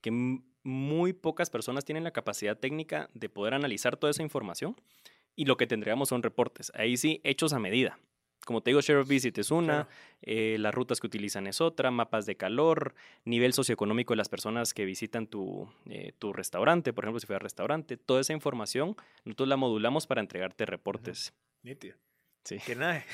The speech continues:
Speaker 2: <laughs> O sea, creo que cabal, al final Pulp, bueno, ¿cómo se llama la empresa? Pulpi.
Speaker 1: Pulpi,
Speaker 2: Pulpi
Speaker 1: sí.
Speaker 2: Box, Pulpi Data,
Speaker 1: Pulp,
Speaker 2: digamos.
Speaker 1: ajá.
Speaker 2: Interesante.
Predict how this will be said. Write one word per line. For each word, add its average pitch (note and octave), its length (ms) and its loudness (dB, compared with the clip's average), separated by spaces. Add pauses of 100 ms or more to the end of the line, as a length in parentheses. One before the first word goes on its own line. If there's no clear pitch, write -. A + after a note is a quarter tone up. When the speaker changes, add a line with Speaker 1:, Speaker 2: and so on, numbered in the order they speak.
(280)
Speaker 2:
<laughs> - 280 0
O - 220 -20
sea, D3 160 4
creo F3 100 4
que E3+ 140 0
cabal, B2+ 460 0
al A#2 120 -8
final C3 320 -10
Pulp, F3+ 360 0
bueno, C#3+ 340 -2
¿cómo E3+ 160 2
se F3 80 2
llama F3+ 120 0
la F3+ 60 -2
empresa? D#3+ 320 2
Pulpi. - 340 4 (120)
Speaker 1:
Pulpi, A#2 260 4
Speaker 2:
Pulpi D#3 260 6
Speaker 1:
sí. C#3 40 2
Speaker 2:
Box, G3 360 2
Pulpi C3+ 580 -4
Data, F3 500 2
Speaker 1:
Pulp, A#2 120 -10
Speaker 2:
digamos. C3+ 420 4
Speaker 1:
ajá. D#3+ 200 6 (200)
Speaker 2:
Interesante. A#2 640 -8